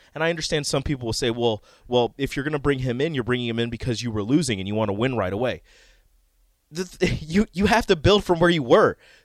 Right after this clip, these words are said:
Winning right away with what he's being given, and I understand he's saying these are his players now. They didn't choose him. He chose them, whatever. He's going to say all the things that, that sound great, and he's gonna wanna win right away. The players are gonna win right away.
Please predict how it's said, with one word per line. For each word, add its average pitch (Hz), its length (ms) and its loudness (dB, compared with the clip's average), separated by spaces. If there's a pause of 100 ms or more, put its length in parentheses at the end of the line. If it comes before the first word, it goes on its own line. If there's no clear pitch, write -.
(320)
Winning 196 380 0
right 143 240 6
away 135 460 2 (180)
with 135 240 0
what 127 240 2
he's 156 240 -8
being 131 340 -2
given, 117 260 0
and 127 120 -4
I 127 40 0
understand 135 340 -4
he's 147 200 -6
saying 127 200 0
these 127 220 -4
are 113 60 -2
his 139 200 -2
players 104 360 -2
now. 95 180 -6
They 107 160 -2
didn't 135 220 -4
choose 151 300 -4
him. 131 240 -4
He 135 180 -12
chose 120 300 0
them, 117 260 0 (260)
whatever. 120 540 4 (140)
He's 165 340 -4
going 147 240 4
to 127 60 -8
say 131 240 2
all 131 200 4
the 123 120 -4
things 127 400 -4 (260)
that, 113 320 2
that 110 240 0
sound 123 380 -2
great, 113 280 2
and 104 80 -12
he's 123 220 -4
gonna 117 140 -2
wanna 110 220 0
win 107 180 -4
right 104 160 2
away. 101 160 -2
The 101 100 -10
players 120 320 0
are 110 40 -6
gonna 110 120 -4
win 104 220 -2
right 98 180 0
away. 95 380 0